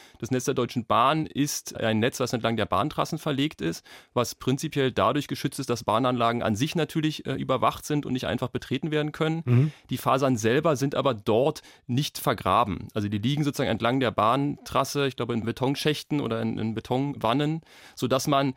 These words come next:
Speaker 1: wenn man denn aufs Bahngelände kommt, dann relativ einfach rankommt. Der größte Teil der Glasfaserinfrastruktur, jetzt zum Beispiel der der Telekom, der ist vergraben. So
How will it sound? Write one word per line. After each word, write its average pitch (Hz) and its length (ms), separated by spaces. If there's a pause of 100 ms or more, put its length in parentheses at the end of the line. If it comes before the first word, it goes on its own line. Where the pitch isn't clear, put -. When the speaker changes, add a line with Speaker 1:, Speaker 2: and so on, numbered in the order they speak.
(140)
Speaker 1:
wenn 117 180
man 170 140
denn 151 100
aufs 131 140
Bahngelände 123 540
kommt, 139 420
dann 123 140
relativ 131 340
einfach 120 340
rankommt. 95 460 (240)
Der 104 140 (220)
größte 156 480
Teil 170 340
der 151 240
Glasfaserinfrastruktur, 139 1300 (260)
jetzt 123 140
zum 120 100
Beispiel 120 180
der 123 120
der 107 160
Telekom, 131 560 (320)
der 147 300 (180)
ist - 440
vergraben. 101 800 (140)
So 117 460